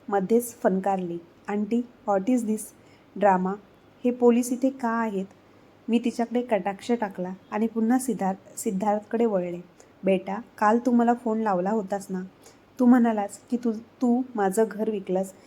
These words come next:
आणि पैसे काढून घेतलेस. मला तुला हे सांगायचं होतं, ज्या घराचा व्यवहार तू केलास, ते घर माझं किंवा तुझ्या बापाचं नव्हतंच." तेवढ्यात सगळा हॉल शांत झाला.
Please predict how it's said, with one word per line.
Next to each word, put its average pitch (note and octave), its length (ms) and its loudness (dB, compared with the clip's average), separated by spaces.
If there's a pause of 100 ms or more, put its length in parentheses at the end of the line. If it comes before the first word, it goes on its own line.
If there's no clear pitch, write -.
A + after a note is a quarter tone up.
(220)
आणि A3 200 2
पैसे A3 360 0
काढून G#3 340 0
घेतलेस. F3+ 320 -6 (380)
मला G3 300 2 (200)
तुला A#3+ 160 4
हे B3 240 2
सांगायचं G3+ 600 -4
होतं, F#3+ 300 -4 (640)
ज्या A#3 140 6
घराचा A#3+ 420 2
व्यवहार A#3 320 2 (100)
तू A#3+ 140 2
केलास, F#3+ 340 0 (240)
ते A#3 120 8
घर A3+ 200 0
माझं G3+ 440 -2 (180)
किंवा A3 180 2
तुझ्या G#3+ 380 -2 (200)
बापाचं F#3+ 500 0
नव्हतंच." F3 460 -2 (540)
तेवढ्यात C4 300 6 (260)
सगळा G3+ 320 0
हॉल G#3+ 320 -2
शांत F#3 400 -2
झाला. F#3 320 -4